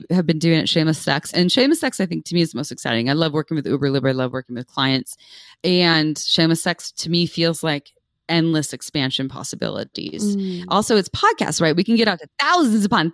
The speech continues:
Speaker 1: thousands of people just by talking on a microphone and putting on iTunes and Spotify, which is so fucking cool. Like, someone in the middle of nowhere who doesn't have sex education can listen to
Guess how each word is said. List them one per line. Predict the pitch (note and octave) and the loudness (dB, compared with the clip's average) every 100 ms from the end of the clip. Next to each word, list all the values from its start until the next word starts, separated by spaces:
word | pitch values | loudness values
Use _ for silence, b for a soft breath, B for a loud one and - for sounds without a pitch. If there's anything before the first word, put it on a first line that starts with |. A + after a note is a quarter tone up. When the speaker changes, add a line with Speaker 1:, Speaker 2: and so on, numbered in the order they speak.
| - | 0
Speaker 1:
thousands | D#4 D#4 A3+ A3 E3+ | 2 4 4 2 0
of | E3 | -2
people | G3+ F#3 - - - B B B _ | -2 -2 -2 -6 -6 B B B _
just | - F#3+ - | 0 0 0
by | F#3+ | -2
talking | F3 F3 D#3+ D#3 | 2 2 2 2
on | |
a | |
microphone | D3+ D3+ D3+ D3+ C3+ | 2 2 0 2 2
and | |
putting | D#3+ D3 C3 | 2 0 0
on | B2+ - | -2 0
iTunes | D#3 D#3+ - - - | 0 0 -4 -8 -4
and | C#3+ | -4
Spotify, | - C#3+ C#3+ - - B B B B | -2 -2 -4 -6 -10 B B B B
which | G#3+ A3 | -4 -2
is | C#4+ | -2
so | F4+ E4 | 0 0
fucking | - D#4+ D4 C4+ | 0 -2 2 2
cool. | - F#4+ - | 4 4 2
Like, | G3 G3+ | 0 -2
someone | - B3+ A#3+ C4 | 0 2 4 4
in | A#3+ | 4
the | G3+ | 4
middle | G#3 B3+ B3+ | 4 4 4
of | G3 | 4
nowhere | G#3 A3+ A3 F#3 | 4 2 2 2
who | F#3+ | 2
doesn't | F3+ G3 G#3+ | 4 0 -2
have | E3+ A3 C4+ F3 | -2 0 0 -2
sex | F3 - | -6 -4
education | F3+ E3+ - - D#3+ | -6 -4 -2 -2 -2
can | F3 E3 | -2 0
listen | D3+ - F#3 D#3+ - | 0 -2 -4 -4 -4
to | D3+ C#3+ | -4 -4